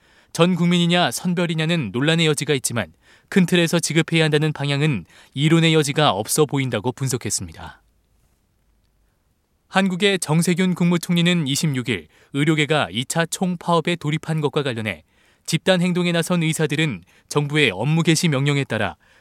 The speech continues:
즉시 의료 현장으로 복귀해 줄 것을 촉구한다고 밝혔습니다.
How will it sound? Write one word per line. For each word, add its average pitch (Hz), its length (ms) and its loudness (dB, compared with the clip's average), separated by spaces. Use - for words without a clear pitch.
즉시 127 380 -2
의료 139 240 2
현장으로 143 580 0
복귀해 160 380 0
줄 151 120 -2
것을 156 300 -2
촉구한다고 120 580 -4
밝혔습니다. 87 760 -10